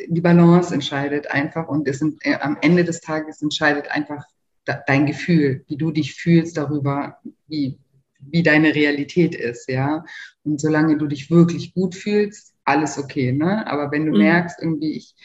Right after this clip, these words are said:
Speaker 1: mich belastet das, dann sind natürlich diese Gedanken, ja, es muss auch dicke Menschen geben, die sind dann natürlich so deine, deine unbewusste, ähm, innere Stimme, die dir dann versucht, Rechtfertigungen zu finden, warum du dich jetzt nicht verändern musst, ne? Weil,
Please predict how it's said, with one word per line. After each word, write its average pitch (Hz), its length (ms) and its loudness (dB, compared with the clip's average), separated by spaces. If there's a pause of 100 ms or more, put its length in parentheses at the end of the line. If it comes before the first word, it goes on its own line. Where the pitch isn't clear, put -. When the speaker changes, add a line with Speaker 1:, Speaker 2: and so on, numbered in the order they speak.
(280)
Speaker 1:
mich 160 140 -6
belastet 165 480 2
das, 165 160 -4
dann 156 160 0
sind 156 160 0
natürlich 147 360 -4
diese 147 240 -6
Gedanken, 147 440 0
ja, 135 180 0
es - 160 -8
muss 160 120 -6
auch 143 140 -6
dicke 170 240 -4
Menschen 160 400 -2
geben, 156 320 -4
die 156 80 -6
sind 151 220 -4
dann 156 80 -2
natürlich 151 520 -8
so 156 120 -6
deine, 147 360 -2 (380)
deine 151 260 0
unbewusste, 160 1080 0
ähm, 147 420 -4 (1000)
innere 170 320 6
Stimme, 180 580 4
die 170 160 -4
dir 160 140 -2
dann 156 240 -2
versucht, 156 500 -12
Rechtfertigungen 156 760 2
zu - 100 -14
finden, 165 380 -2
warum 151 260 -2
du 151 60 -4
dich 156 160 -10
jetzt 156 160 -6
nicht - 140 -8
verändern 147 600 4
musst, 135 380 2
ne? 185 200 0
Weil, 147 360 0